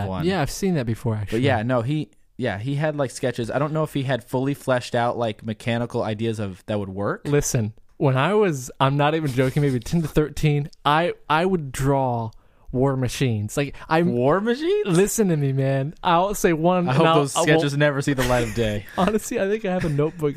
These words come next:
Speaker 1: at the parents' house.
Speaker 2: <laughs> Oh, God.
Speaker 1: Um, one of 'em being, I, I felt like Leonardo, 'cause I felt like, oh, you know, the, the thought is always, well, if I was back then, man, I would have been able to make everything. Like,
Speaker 2: Yeah.
Speaker 1: <laughs> but of course, you're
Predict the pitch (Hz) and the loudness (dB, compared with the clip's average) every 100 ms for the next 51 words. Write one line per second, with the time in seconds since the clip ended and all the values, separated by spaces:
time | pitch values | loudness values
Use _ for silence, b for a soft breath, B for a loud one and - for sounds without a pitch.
0 | - 123 127 - 131 127 120 117 120 - | -8 -12 -12 -6 -4 -2 -4 -6 -8 -6
1 | - 139 165 - - 190 151 131 113 B | -2 0 -2 -4 -6 0 2 0 -4 B
2 | B B B B 147 175 220 208 156 160 | B B B B 2 4 4 2 2 2
3 | 147 139 - 190 - 202 - 247 208 156 | 0 -4 0 0 2 0 2 0 0 2
4 | 151 139 127 127 135 - 160 - _ - | 2 2 2 2 -2 -4 -8 -10 _ 0
5 | 202 220 - 196 180 220 180 147 b - | 2 0 0 0 0 0 -2 -4 b 0
6 | 220 208 180 170 165 185 175 156 - 156 | 2 2 0 0 2 2 2 2 2 2
7 | 147 143 131 - - - 165 208 202 120 | 2 0 -2 -6 -10 -4 0 2 2 2
8 | 135 - 151 165 208 226 247 185 143 - | 0 0 0 0 0 0 0 0 -4 -2
9 | 180 175 160 135 127 135 190 202 131 131 | 0 2 2 0 0 -2 0 0 0 -6
10 | 120 - - 113 101 339 - 180 - 202 | -8 -4 0 0 0 0 0 0 0 -2
11 | - 156 - 165 151 - 147 131 | 0 -4 0 0 0 0 0 0